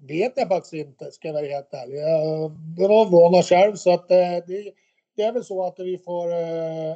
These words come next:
backa lite grann och ta av han det halvstängt odlag och eventuellt köra med norsk istället. Och, eh, eh, ja, det är helt att det. Men kapacitet att vara där framme har han i alla fall. Det,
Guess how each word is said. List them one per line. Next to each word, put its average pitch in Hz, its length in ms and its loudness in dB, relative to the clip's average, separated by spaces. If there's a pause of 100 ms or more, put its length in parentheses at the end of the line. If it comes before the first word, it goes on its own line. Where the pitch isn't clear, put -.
backa 165 300 0
lite 170 220 -6
grann 156 180 -4
och 151 360 -8
ta - 80 0
av 139 220 0
han 151 140 -6
det 160 60 -12
halvstängt 143 500 -12
odlag 135 360 -6
och 147 80 -10
eventuellt 143 460 -6
köra 131 180 -12
med 131 120 -20
norsk 131 300 -20
istället. 131 480 -14
Och, - 340 -20
eh, 127 380 -8 (1160)
eh, 131 920 -2
ja, - 300 2 (340)
det 170 60 0
är 170 40 4
helt - 180 0
att 156 140 -2
det. 139 120 -10
Men 165 300 -8
kapacitet 180 640 -2
att 208 60 0
vara 185 120 0
där 170 180 -6
framme 160 300 -6
har 143 120 -8
han 143 120 -12
i 139 40 -14
alla 127 160 -18
fall. 135 260 -14
Det, 151 280 -6